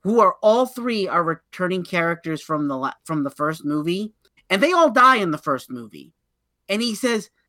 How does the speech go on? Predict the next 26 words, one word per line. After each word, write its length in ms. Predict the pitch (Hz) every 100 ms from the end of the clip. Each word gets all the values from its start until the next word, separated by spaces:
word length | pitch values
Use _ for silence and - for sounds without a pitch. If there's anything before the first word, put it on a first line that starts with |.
| _
"This 200 | 226 214
all 200 | 214 214
feels 420 | 190 220 220 175
really 380 | 147 170 202 180
familiar." 680 | 156 160 156 190 190 151 143 -
<laughs> 60 | 196 - 294 196 - 605 - - 247 - - _
And, 200 | - 262 - - -
and, 380 | 320 - 277 - 277 -
and 160 | 240 240
it's 160 | 240
a 60 | 247
throwaway 480 | 240 277 262 254 240
line 220 | 247 196 - _
because 360 | 269 254 262 196
basically 640 | 233 254 240 277 254 254
him, 340 | 214 233 240 233
Ed, 300 | 185 196 208 180
and 180 | 190 170
Brenda 380 | 190 196 170 -
all 220 | 175 190
die 340 | 170 175 170 170
the 160 | 156
exact 480 | 147 127 147 156 156
same 240 | 180 165
way 480 | 156 143 147 165 196 - _ _ _ _ _ _ _ _
in 360 | 180 180 170